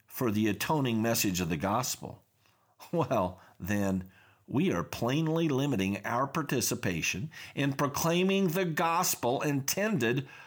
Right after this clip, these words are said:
for whoever would believe. Sadly, many have chosen this path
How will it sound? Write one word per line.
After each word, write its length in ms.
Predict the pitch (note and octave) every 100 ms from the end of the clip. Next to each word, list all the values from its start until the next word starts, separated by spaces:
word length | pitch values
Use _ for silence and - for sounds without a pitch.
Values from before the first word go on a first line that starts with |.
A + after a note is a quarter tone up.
| -
for 400 | - D#3+ D#3 D3
whoever 1120 | B2+ E3 D3 D3+ - F#3+ A3 C3 A2 G2+ C3+ -
would 540 | - C3 C3 A#2 G#2+ G#2+ - -
believe. 640 | G2+ G2+ G2+ F2+ D2+ - - - _ _ _ _ -
Sadly, 720 | - B2+ D3 C#3 G2 G#2 G#2+ - _ _
many 340 | - C3 G3
have 200 | C3+ F2
chosen 500 | - - C#3 F3+ F3
this 200 | E3 E3
path 560 | - C#3+ G#2+ D#2 - -